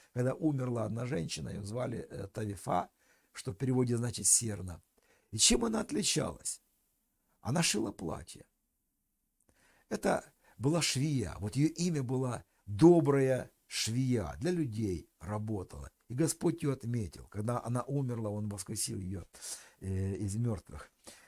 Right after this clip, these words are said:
И нам здесь предсказано, что когда мы будем участниками этого небесного парада, вот чествование победителей —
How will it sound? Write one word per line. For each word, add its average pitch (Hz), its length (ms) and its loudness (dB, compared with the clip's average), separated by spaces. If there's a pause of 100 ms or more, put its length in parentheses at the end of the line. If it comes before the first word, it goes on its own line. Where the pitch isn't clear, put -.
(200)
И 110 80 -4
нам 190 300 4
здесь 196 180 2
предсказано, 185 800 4
что - 180 -8
когда 143 420 -2
мы 185 420 0 (920)
будем 156 360 4
участниками 147 680 -2
этого 147 400 -2
небесного 139 640 0
парада, 139 640 -6 (880)
вот 139 240 0
чествование 160 760 4
победителей — 135 840 2